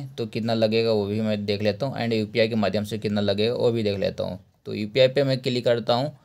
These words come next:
तो यहाँ पे देख सकते हैं नौ सौ, यहाँ पे सड़सठ रुपया यहाँ पे लग रहा है, ठीक है,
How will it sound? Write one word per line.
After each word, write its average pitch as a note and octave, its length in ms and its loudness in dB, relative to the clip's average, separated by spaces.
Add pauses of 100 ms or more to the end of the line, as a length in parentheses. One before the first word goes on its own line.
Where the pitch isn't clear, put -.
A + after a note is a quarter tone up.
(480)
तो B2+ 40 -10
यहाँ B2 220 -2
पे C3 300 2
देख B2 200 2
सकते A#2 300 -2
हैं B2 80 -2
नौ A2 300 0
सौ, C#3 360 4 (500)
यहाँ A2 260 -2
पे C3+ 100 0 (200)
सड़सठ B2 480 0
रुपया B2+ 260 0 (520)
यहाँ G#2 260 -6
पे D3+ 200 2
लग A#2 260 2
रहा F2+ 260 0
है, F2+ 120 -12 (100)
ठीक D3 180 0
है, G#2 100 2